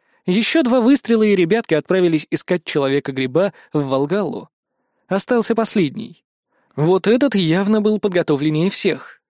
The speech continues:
Мощная броня, здоровенный шлем с узкой глазницей, как у тевтонского рыцаря, и мощный огнемёт в руках. «Эрис, обозначь слабое место», прошептал я.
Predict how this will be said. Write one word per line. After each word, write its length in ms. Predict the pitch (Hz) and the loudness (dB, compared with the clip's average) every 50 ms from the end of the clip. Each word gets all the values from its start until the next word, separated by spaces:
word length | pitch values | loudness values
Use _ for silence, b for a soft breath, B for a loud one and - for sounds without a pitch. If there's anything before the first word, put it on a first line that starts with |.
| _ _ _ _ 190 | _ _ _ _ 0
Мощная 440 | 233 320 302 - - 202 190 180 | 2 2 2 2 2 2 2 2
броня, 460 | 156 160 156 151 151 165 208 240 247 196 | 2 0 0 0 0 0 2 2 2 2
здоровенный 520 | 151 151 160 208 240 294 294 240 220 180 | 2 2 2 2 2 2 2 4 2 2
шлем 360 | - - 143 160 226 254 254 | 0 0 0 2 2 2 2
с 100 | - - | 2 2
узкой 300 | 240 226 - - 220 214 | 0 0 0 0 -2 0
глазницей, 680 | 175 196 196 190 180 214 208 196 - - 202 196 185 165 | 0 0 0 2 2 2 2 0 0 -2 -2 -2 -4 -4
как 260 | - - 190 175 - | -4 -4 -6 -4 -2
у 160 | 185 175 175 170 | -2 -2 -2 -2
тевтонского 640 | - 190 - - 185 175 160 - - 175 175 175 | -2 -4 -2 -2 -2 -4 -2 -2 -2 0 2 2
рыцаря, 500 | 175 175 165 - - 156 143 147 143 B B B B B B B | 2 0 0 -2 -2 -2 -2 -2 -2 B B B B B B B
и 80 | - 208 | 0 2
мощный 540 | 196 175 165 175 214 226 - - 156 147 147 | 2 4 4 2 2 0 0 0 -2 -2 -2
огнемёт 400 | 135 135 143 135 139 147 143 - | -4 -4 -6 -6 -6 -6 -6 -6
в 40 | 139 | -8
руках. 440 | 131 - - - - - - _ _ _ _ _ _ _ _ _ _ _ _ _ _ - | -8 -8 -12 -16 -18 -18 -20 _ _ _ _ _ _ _ _ _ _ _ _ _ _ -2
«Эрис, 420 | 147 147 151 156 160 - - - _ _ _ _ _ _ | 0 0 2 0 0 -2 -4 -8 _ _ _ _ _ _
обозначь 480 | - 165 170 202 208 240 277 269 - - | -4 0 0 2 2 2 2 0 0 0
слабое 380 | - 156 139 135 135 131 131 | 0 0 0 0 0 -2 -2
место», 380 | 127 123 127 - - - - - _ _ _ _ _ | -4 -6 -8 -10 -12 -14 -16 -18 _ _ _ _ _
прошептал 500 | - 151 131 - 139 - - 139 127 120 | -8 -6 -6 -6 -8 -8 -8 -8 -8 -8
я. 260 | 107 131 - - - | -10 -12 -12 -12 -12